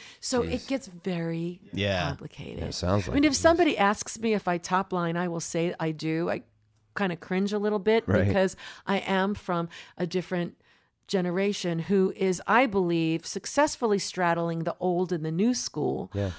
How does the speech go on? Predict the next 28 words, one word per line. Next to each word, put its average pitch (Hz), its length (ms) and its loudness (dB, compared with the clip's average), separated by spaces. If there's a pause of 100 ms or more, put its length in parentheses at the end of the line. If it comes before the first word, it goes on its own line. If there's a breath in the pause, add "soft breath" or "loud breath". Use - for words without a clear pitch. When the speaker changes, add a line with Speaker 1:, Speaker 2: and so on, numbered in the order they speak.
(180 loud breath)
Speaker 1:
I 190 180 6
have 180 560 0
a 190 80 0
lot 180 240 4
of 190 80 2
nostalgia, 180 640 -2
but 247 220 2
I'm 254 180 2
here 269 240 0
and 202 100 2
I'm 180 140 0
enjoying 196 400 -2
myself 170 420 -4
and 165 140 -2
I'm 165 140 -2
doing, 180 240 -2
I'm 185 100 -6
still 294 460 -4
working. 196 580 0
Speaker 2:
Yeah. 110 200 -2 (300 loud breath)
Speaker 3:
Right. 98 220 2
Speaker 1:
Um, 180 440 2
for 202 540 2
n-, 208 320 -4
n-, 220 300 -2
newcomers 208 920 2
who 190 640 4 (140)
only 226 580 6